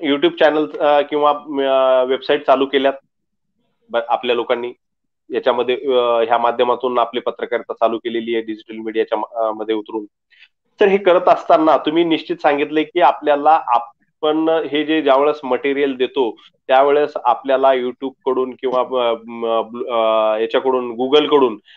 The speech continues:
आपल्याला पाहिजे तेवढं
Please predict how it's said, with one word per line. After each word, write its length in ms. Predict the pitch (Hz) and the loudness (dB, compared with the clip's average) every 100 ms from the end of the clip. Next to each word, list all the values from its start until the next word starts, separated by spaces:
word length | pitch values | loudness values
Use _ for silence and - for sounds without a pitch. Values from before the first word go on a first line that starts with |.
| - | -4
आपल्याला 500 | 113 131 135 135 139 135 151 _ _ _ _ | -2 0 0 4 2 2 -8 _ _ _ _
पाहिजे 360 | 117 127 135 156 | -2 -2 -2 -4
तेवढं 580 | 151 147 139 143 147 | 0 -2 2 4 2